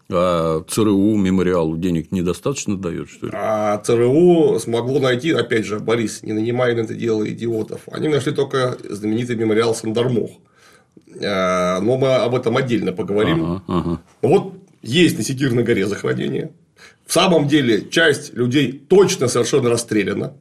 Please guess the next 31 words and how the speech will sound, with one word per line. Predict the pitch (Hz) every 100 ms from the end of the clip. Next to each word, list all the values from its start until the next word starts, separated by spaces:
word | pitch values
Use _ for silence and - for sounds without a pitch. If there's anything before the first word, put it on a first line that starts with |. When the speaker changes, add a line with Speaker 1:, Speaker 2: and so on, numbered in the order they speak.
| _
Speaker 1:
Мгм. | 101 90
Speaker 2:
потому | 131
что | 131
у | 135
них | 143
дырка | 143 -
в | -
черепе | 117 104 104
от | 98 -
пули. | 107 87 - _ _ _ _ _ _ _ _ _ _ _ _ _ _ _ _ _ _ -
А | 107
остальное | 107 113 101 170
почему | 196 208 196 202
вы | 185
не |
раскопали? | 180 175 170 - 170 156 135
Двадцать | 101 110 202 - 190
могил — | 233 214 247 247
это | 226 208
не | 196
двести | 180 233 202 -
и | 104 120
не | 143
триста. | 175 202 175 104 90 - _ _ _ _ _ _ _ _ _
Это | 135 127
довольно | 135 180 175 156
мало. | 175 180 123 104
Это | 131 147 -
се-, | - 135
полевой | 135 165 180 180
сезон | 175 180 143 104